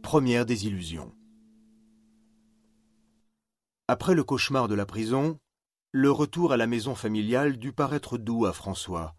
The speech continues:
et réconfortante l'affection dont l'entoura sa mère. Plus vivifiante que tout,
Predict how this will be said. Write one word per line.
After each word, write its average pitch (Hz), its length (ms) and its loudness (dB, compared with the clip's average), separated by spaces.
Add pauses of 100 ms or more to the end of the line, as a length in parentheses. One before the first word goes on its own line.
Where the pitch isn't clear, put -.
(500)
et 131 220 0
réconfortante 113 760 -4
l'affection 120 520 -4
dont 120 140 -2
l'entoura 104 380 -2
sa 98 160 -6
mère. 78 460 -10 (1300)
Plus 123 160 -2
vivifiante 131 600 0
que 110 100 -4
tout, 156 360 -8